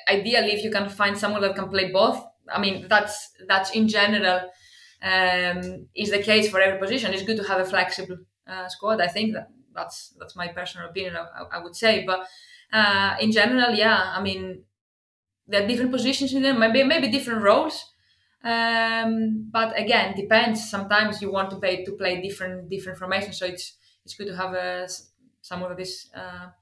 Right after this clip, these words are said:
can fit both. But as, as I said, in terms of data, yes, of course, we use, uh, different data, uh, for each position.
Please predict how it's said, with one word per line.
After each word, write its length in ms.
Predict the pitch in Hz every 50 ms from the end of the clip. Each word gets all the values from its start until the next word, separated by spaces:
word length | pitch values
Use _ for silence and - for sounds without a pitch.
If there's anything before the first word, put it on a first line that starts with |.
| _ _ _ _ _ _ _ _ _ _ -
can 120 | 196 180
fit 220 | 160 185 190 190 -
both. 300 | 196 190 185 180 - -
But 240 | 180 175 - - - -
as, 160 | - - -
as 260 | 202 196 - 196 190 196
I 60 | 196
said, 320 | - 196 196 185 180 -
in 100 | 180 190
terms 200 | 196 196 196 196
of 120 | 196 190 180
data, 500 | 190 196 208 220 220 240 269 294 277 -
yes, 260 | 196 202 185 180 185 185
of 120 | 185 185
course, 200 | - 190 185 185 185
we 80 | 190
use, 400 | 185 190 190 185 185 185 - - - _ _ _ _ _ _ _ -
uh, 300 | 185 180 175 175 175 175
different 360 | 175 196 196 190 190 185 185
data, 460 | 180 180 185 180 180 180 180 185 175 - _ _ 185
uh, 440 | 185 180 180 - - 185 190 190 190
for 180 | - - 180 180
each 160 | 185 - -
position. 400 | 180 170 185 185 185 - -